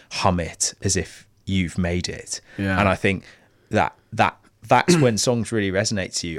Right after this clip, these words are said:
Speaker 1: I can imagine myself in the shower singing Sadness, uh, and just going wild for the, the creativity that's within it.
Speaker 2: Yeah.
Speaker 1: Whereas,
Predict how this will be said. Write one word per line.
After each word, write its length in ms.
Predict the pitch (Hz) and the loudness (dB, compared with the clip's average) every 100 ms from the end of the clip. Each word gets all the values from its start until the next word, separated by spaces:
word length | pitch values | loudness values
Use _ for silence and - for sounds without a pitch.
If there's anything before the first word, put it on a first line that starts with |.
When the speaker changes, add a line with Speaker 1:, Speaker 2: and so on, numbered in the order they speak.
| - | -4
Speaker 1:
I 120 | 92 | -4
can 160 | - 104 | -2 -2
imagine 360 | 98 95 104 | -2 -2 -4
myself 520 | 95 90 - 95 - | -4 -2 -2 -2 -4
in 80 | 85 | -6
the 40 | 85 | -4
shower 520 | - 101 92 85 - - - - | -4 -2 -4 -6 -8 -16 -20 -8
singing 760 | - 107 98 85 85 80 80 - - | -4 -2 -2 -2 -6 -8 -10 -10 -2
Sadness, 1000 | - 95 90 92 82 82 - - - - _ - | 0 2 0 -4 -8 -10 -4 -2 -2 -6 _ -10
uh, 400 | 80 80 80 80 - _ _ _ _ _ - | -8 -8 -10 -12 -16 _ _ _ _ _ -8
and 440 | 85 80 80 78 - _ _ _ _ _ _ _ | -6 -4 -6 -10 -14 _ _ _ _ _ _ _
just 380 | - 98 - - | -4 0 0 0
going 320 | 110 92 87 85 | 0 2 0 -2
wild 560 | 92 90 101 90 85 - | 0 2 4 2 -4 -14
for 240 | - 107 | -8 -6
the, 500 | 87 87 82 82 82 - - | -4 -4 -4 -6 -10 -12 -16
the 600 | - 123 87 82 80 80 _ - | -14 -10 -6 -4 -6 -8 _ -6
creativity 800 | - 87 87 107 95 - 87 78 | 0 0 0 -2 -2 -2 -6 -8
that's 240 | - - | -10 -6
within 260 | 95 90 87 | -4 -4 -6
it. 180 | 80 - | -6 -2
Speaker 2:
Yeah. 400 | 107 127 127 92 | 0 0 0 0
Speaker 1:
Whereas, 600 | 98 95 90 92 80 - | 2 4 4 2 -2 -6